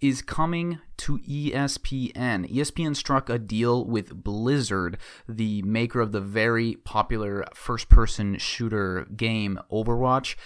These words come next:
Uh, they are going to be broadcasting the league's grand finals on the weekend of July twenty-seventh. The games will not only air on E S P N, though, by the way, they're gonna be on the, or the championship match will be on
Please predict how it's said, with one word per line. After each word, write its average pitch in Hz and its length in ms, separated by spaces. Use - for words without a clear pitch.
Uh, 95 360
they 117 280
are 131 100
going 131 200
to 123 80
be 120 80
broadcasting 107 800
the 98 100
league's 104 280
grand 107 380
finals 104 720
on 101 120
the 98 60
weekend 101 420
of 92 120
July 98 440
twenty-seventh. 98 760
The 117 100
games 123 460
will 123 200
not 117 380
only 160 320
air 139 160
on 131 100
E 123 100
S 120 100
P - 120
N, 180 120
though, 113 100
by 92 120
the 92 100
way, 92 220
they're 113 180
gonna 123 200
be 117 380
on 104 440
the, 120 80
or 113 140
the 101 80
championship 131 600
match 101 320
will 117 280
be 107 200
on 101 160